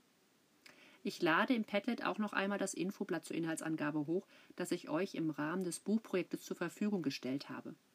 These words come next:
Es kann gut sein, dass du bei dieser Möglichkeit länger brauchst als eine halbe Stunde. Entscheidest du dich trotzdem dafür, ist das wirklich eine gute Übung, auf die du sehr stolz sein kannst.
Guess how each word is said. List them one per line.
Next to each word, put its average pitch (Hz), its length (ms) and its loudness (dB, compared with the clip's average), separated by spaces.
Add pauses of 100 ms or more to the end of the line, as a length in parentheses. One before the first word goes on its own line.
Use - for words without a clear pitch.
(100)
Es 196 100 -4
kann 214 180 2
gut 277 200 8
sein, 208 300 0 (320)
dass - 180 0
du 220 180 2 (180)
bei 170 120 0
dieser 196 260 2
Möglichkeit 190 460 0
länger 202 220 2
brauchst 190 280 0
als - 140 -2
eine 175 200 0
halbe 185 200 0
Stunde. 190 480 6 (480)
Entscheidest 190 480 0
du 196 40 -4
dich 185 120 -2
trotzdem 240 360 0
dafür, 202 380 0 (400)
ist - 120 -4
das 196 140 0 (180)
wirklich 202 260 -2
eine 180 120 2
gute 175 240 0
Übung, 143 300 2
auf 147 80 -2
die 170 100 -2
du 160 100 0
sehr 151 200 2
stolz 135 340 -2
sein - 200 -18
kannst. - 360 -18